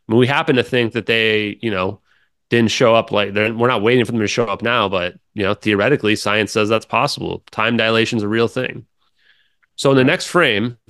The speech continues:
Speaker 1: right here, you can see the tail of the plane sticking right out of the, out of this thing in the very first frame, right there. Why can't I pause it? Hello. There.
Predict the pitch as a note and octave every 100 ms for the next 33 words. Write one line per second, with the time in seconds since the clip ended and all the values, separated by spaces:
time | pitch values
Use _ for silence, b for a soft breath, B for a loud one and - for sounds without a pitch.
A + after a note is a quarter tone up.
0 | - _ _ A#2+ A#2+ D3+ C3+ A#2 C#3+ -
1 | F#3+ D3 E3+ D#3+ C#3 F3+ D#3+ F#2 - -
2 | - C#3+ C#3 C#3+ C#3+ C#3 B2 - C3 B2+
3 | B2+ - - D3+ C3+ - - _ _ _
4 | A2 G#2+ C3 C3+ C3+ - B2 A2+ B2+ C3
5 | G2+ G#2 - - A2+ A2+ G2+ G2 - -
6 | - - _ _ _ _ _ _ _ _
7 | _ _ _ _ _ _ _ _ _ _
8 | _ _ _ _ _ _ _ _ _ _
9 | _ _ _ _ _ - - - _ _
10 | _ _ _ _ _ _ _ _ _ _
11 | _ _ _ _ - B2+ G2+ F#2